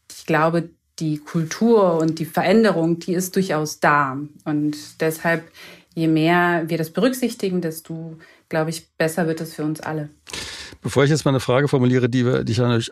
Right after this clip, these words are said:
Speaker 2: alle richte, auch ein bisschen eine Diskussion, äh, da, äh, reinzubringen, weil ja auch unterschiedliche Positionen da im Raum sind, habe ich noch mal eine Frage an Laura. Und zwar, du hattest in unserem Vorgespräch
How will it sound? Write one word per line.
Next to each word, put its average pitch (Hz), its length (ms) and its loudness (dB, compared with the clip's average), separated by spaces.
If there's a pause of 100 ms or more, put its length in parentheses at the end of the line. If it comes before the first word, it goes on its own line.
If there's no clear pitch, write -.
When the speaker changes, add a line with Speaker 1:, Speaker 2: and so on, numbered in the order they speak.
Speaker 2:
alle 135 320 4
richte, 117 280 4
auch 113 100 2
ein 113 80 4
bisschen 117 240 2
eine 110 80 2
Diskussion, 127 680 0
äh, 113 180 -2
da, 107 320 0
äh, 131 180 -2
reinzubringen, 113 560 -2
weil 107 120 2
ja 107 120 -2
auch - 300 -12
unterschiedliche 104 520 -2
Positionen 107 640 0
da 110 160 0
im 110 80 -2
Raum 107 220 0
sind, 127 280 0 (400)
habe - 80 -4
ich 113 60 -4
noch 131 80 4
mal 127 100 4
eine 123 120 4
Frage 117 380 0
an 110 300 0 (560)
Laura. 117 500 4
Und 113 60 0
zwar, 113 200 2
du 117 120 2
hattest 127 220 0
in 151 60 -2
unserem 110 280 0
Vorgespräch 131 840 0